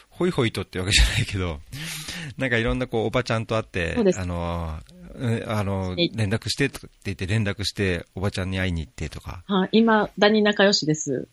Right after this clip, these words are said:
Speaker 1: すごいですね。こう、旅行する時ってい-、いつもこんな感じなんですか？なんか出会いがあって、こう、
Speaker 2: 出会い、
Speaker 1: その人に会う。
Speaker 2: そうですね。一応、あの、大丈夫かなっていうのは一応、ね、感覚で確認はするんですけど、結構
Speaker 1: うん。
Speaker 2: アラブの人ってね、お住まいだから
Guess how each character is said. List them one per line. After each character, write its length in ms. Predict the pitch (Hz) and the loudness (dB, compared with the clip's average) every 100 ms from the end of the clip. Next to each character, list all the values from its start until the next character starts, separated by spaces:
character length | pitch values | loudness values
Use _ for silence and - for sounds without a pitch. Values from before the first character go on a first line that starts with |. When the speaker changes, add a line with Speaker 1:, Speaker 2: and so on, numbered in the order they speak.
| _ _ _ - - | _ _ _ -6 0
Speaker 1:
す 180 | - 123 | 0 0
ご 80 | 139 | 0
い 60 | |
で 40 | 110 | -2
す 100 | 92 | -4
ね。 60 | - | -4
こ 80 | |
う、 300 | 156 - - | -4 -4 -6
旅 120 | 143 143 | -2 0
行 160 | 180 | 0
す 80 | 180 | 0
る 60 | 175 | -2
時 180 | 160 | -2
っ 20 | 165 | -4
て 80 | |
い-、 220 | - - 101 | -4 -8 -12
い 60 | 123 | -8
つ 100 | 117 | -6
も 100 | 95 | -6
こ 120 | 117 | -6
ん 40 | 107 | -6
な 80 | |
感 140 | 107 101 | -4 -4
じ 60 | |
な 60 | 98 | -4
ん 40 | |
で 40 | 76 | -6
す 80 | - | -10
か？ 100 | 117 | -8
な 100 | 98 | -6
ん 40 | |
か 80 | 90 | -4
出 100 | 101 | -4
会 160 | 104 | -2
い 20 | 101 | -2
が 80 | |
あ 40 | 92 | -4
っ 40 | |
て、 180 | - - | -4 2
こ 60 | 247 | 2
う、 20 | |
Speaker 2:
出 60 | |
会 220 | 294 302 302 | 4 6 4
い、 60 | |
Speaker 1:
そ 100 | 269 | 2
の 60 | 104 | -4
人 120 | - | -4
に 60 | 78 | -10
会 60 | |
う。 40 | - 220 | -10 -8
Speaker 2:
そ 240 | - 269 233 | 4 6 8
う 20 | |
で 80 | 180 | 6
す 160 | - | 2
ね。 120 | 170 | 0
一 260 | 151 - 247 | -2 0 4
応、 180 | 247 - _ - | 4 2 _ 0
あ 100 | 196 | 2
の、 100 | 180 | 6
大 200 | 226 240 | 6 8
丈 140 | 262 | 6
夫 120 | 240 | 6
か 120 | 220 | 4
な 100 | 202 | 4
っ 80 | 208 | 2
て 100 | - | 4
い 80 | 180 | 6
う 40 | |
の 80 | 170 | 8
は 60 | 160 | 6
一 240 | 165 - | 4 4
応、 240 | 185 180 - _ _ _ - | 6 4 2 _ _ _ -4
ね、 180 | 165 | 0
感 220 | 180 196 185 | 4 6 6
覚 240 | 202 175 | 6 6
で 280 | 170 175 - _ _ _ | 6 6 2 _ _ _
確 240 | - 202 185 | 0 4 6
認 160 | 180 | 6
は 100 | 185 | 6
す 120 | 185 | 4
る 120 | 185 190 | 6 6
ん 60 | |
で 80 | 160 | 4
す 100 | - | 2
け 140 | - | 0
ど、 340 | 151 156 151 - _ _ _ - | 4 4 4 -2 _ _ _ 0
結 160 | 196 269 | 4 4
構 40 | |
Speaker 1:
う 40 | 214 | 2
ん。 360 | 196 180 - 80 | -2 -2 -2 6
Speaker 2:
ア 60 | |
ラ 140 | 226 233 | 6 8
ブ 160 | 214 | 8
の 180 | 190 175 | 8 6
人 200 | - 175 | 6 4
っ 80 | - | 4
て 240 | 165 160 - | 2 2 6
ね、 120 | 180 | 6
お 180 | - 185 | 8 8
住 160 | 220 | 10
ま 100 | 240 | 10
い 40 | 240 | 8
だ 80 | |
か 120 | 240 190 | 8 6
ら 260 | 156 - | 6 2